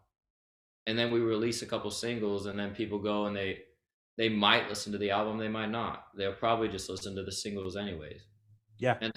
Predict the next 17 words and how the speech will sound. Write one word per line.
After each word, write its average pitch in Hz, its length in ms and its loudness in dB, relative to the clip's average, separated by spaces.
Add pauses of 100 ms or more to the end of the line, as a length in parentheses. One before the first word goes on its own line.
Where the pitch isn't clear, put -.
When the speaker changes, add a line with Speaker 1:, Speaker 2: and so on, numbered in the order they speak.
Speaker 1:
so 110 320 2
you 139 120 -6
can 170 120 -2
have 123 120 2
an - 100 4
album's 101 380 2
worth 95 180 -4
of 90 60 -10
material 101 520 -2
and 82 120 -10
put 85 140 -6
it 80 100 -6
out 82 200 -4
as - 160 -8
singles. 87 540 -12 (280)
And 87 160 -6
then, 85 260 -6